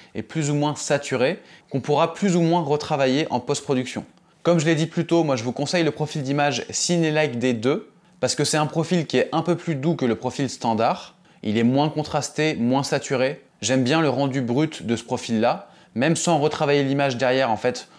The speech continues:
je trouve que l'image est très agréable à regarder. Personnellement, ça fait des années que je tourne la plupart de mes vidéos comme ça et j'en suis très content. Pour régler ça, on va donc dans Style photo et on se met sur Cinelike D deux. Moi, je ne touche pas tous les paramètres qu'on a en dessous, je laisse tout à zéro.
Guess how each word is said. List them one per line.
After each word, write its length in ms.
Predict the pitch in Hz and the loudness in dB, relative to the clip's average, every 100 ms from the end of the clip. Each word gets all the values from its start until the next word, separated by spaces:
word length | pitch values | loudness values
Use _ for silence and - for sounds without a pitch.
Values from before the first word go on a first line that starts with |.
| - | -14
je 100 | - | -8
trouve 180 | - 135 | -6 -2
que 80 | 120 | 0
l'image 380 | 113 127 131 - | 2 2 0 -2
est 80 | 110 | -6
très 240 | - 127 | -4 0
agréable 380 | 127 113 120 107 | 0 2 2 2
à 40 | |
regarder. 480 | 98 104 98 107 180 - _ _ _ | 0 0 0 -2 -4 -10 _ _ _
Personnellement, 520 | 135 - 147 143 156 | -2 0 0 2 2
ça 140 | 151 123 | 0 -2
fait 120 | 120 | -2
des 220 | 107 135 | 0 2
années 220 | 147 151 | 2 2
que 100 | 147 | -2
je 80 | 117 | -6
tourne 220 | - 131 | -4 -2
la 100 | 117 | -2
plupart 340 | 110 143 151 147 | -2 -4 0 2
de 80 | 123 | 2
mes 140 | 120 | 0
vidéos 320 | 110 117 123 | 0 0 0
comme 200 | 120 107 | 0 -4
ça 320 | - 131 165 - - 117 | 0 -2 -2 -10 -14 -6
et 60 | |
j'en 100 | 110 | -6
suis 180 | 104 147 | -4 -6
très 200 | - 143 | -4 -4
content. 320 | 131 107 - _ _ _ _ - | -2 -6 -12 _ _ _ _ -2
Pour 200 | 156 151 | 0 2
régler 240 | 151 156 | 2 0
ça, 200 | 156 156 | 2 4
on 60 | 131 | 6
va 100 | 120 | 4
donc 340 | 131 131 - | 4 0 -2
dans 300 | 113 120 120 - | 0 2 0 -4
Style 300 | - 175 156 | -4 -2 0
photo 540 | 139 131 131 185 - _ _ - _ - | 0 0 0 0 -6 _ _ -20 _ 0
et 80 | 127 | 2
on 80 | 120 | 2
se 140 | - | 2
met 100 | 143 | 0
sur 240 | 143 139 | 0 -4
Cinelike 480 | - 151 135 131 139 | -2 0 2 2 2
D 140 | 123 117 | 2 0
deux. 200 | 101 - _ _ _ _ 123 | -2 -8 _ _ _ _ 2
Moi, 200 | 151 156 | 4 6
je 80 | |
ne 80 | 131 | 4
touche 280 | 127 202 - | 4 2 4
pas 140 | 185 | 2
tous 160 | 175 190 | 4 2
les 80 | 175 | 2
paramètres 460 | 170 151 151 151 | 4 2 0 -2
qu'on 160 | - 127 | 0 2
a 80 | 127 | 4
en 80 | 113 | 2
dessous, 300 | - 160 175 | 0 0 2
je 100 | 117 | 2
laisse 240 | 104 - | 0 0
tout 180 | 185 139 | 0 2
à 100 | 113 | 4
zéro. 440 | 113 110 135 - | 4 2 2 -4